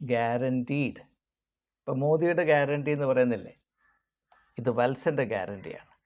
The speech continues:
എനിക്ക് ഒറ്റ ഗ്യാരണ്ടിയെ നിങ്ങൾക്ക് ഇപ്പോൾ തരാനുള്ളൂ. എന്താണ്? നിങ്ങൾ ഒരു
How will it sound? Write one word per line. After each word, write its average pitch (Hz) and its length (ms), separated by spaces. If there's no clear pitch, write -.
എനിക്ക് 131 220
ഒറ്റ 151 200
ഗ്യാരണ്ടിയെ 135 420
നിങ്ങൾക്ക് 117 320
ഇപ്പോൾ 127 220
തരാനുള്ളൂ. 98 500
എന്താണ്? 113 340
നിങ്ങൾ 190 460
ഒരു 151 160